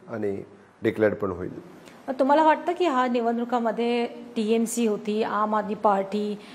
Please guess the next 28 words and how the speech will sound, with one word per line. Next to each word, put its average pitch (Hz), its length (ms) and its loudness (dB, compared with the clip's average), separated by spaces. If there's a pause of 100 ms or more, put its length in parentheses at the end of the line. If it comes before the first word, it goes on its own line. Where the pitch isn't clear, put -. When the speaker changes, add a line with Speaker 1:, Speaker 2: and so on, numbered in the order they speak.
(140)
Speaker 2:
गोवा 214 300 6
रिव्होल्युशन 214 460 0
पार्टी, 202 400 0
शिवसेना, 214 640 -2
एनसीपी 202 340 -4
असे 240 100 4
बरेच 240 340 6
पार्टी, 277 500 4 (400)
अ, 208 340 6 (320)
लढत 220 280 4
होती, 240 300 2
त्याचा 247 280 4
फायदा 277 480 6
बीजेपीला 262 580 -2
मिळालेला 226 440 -4
आहे? 214 220 -12 (840)
Speaker 1:
बिलकुल 143 340 4
नाही 92 280 2
आहे. 82 160 -12 (560)
मी 120 180 0
तर 135 100 4
म्हणणार 131 340 0
की 131 160 -4
नाही. 110 280 0 (460)
आम्ही 110 200 2
जे 131 120 -2
काम 127 300 2
केलं, 131 300 0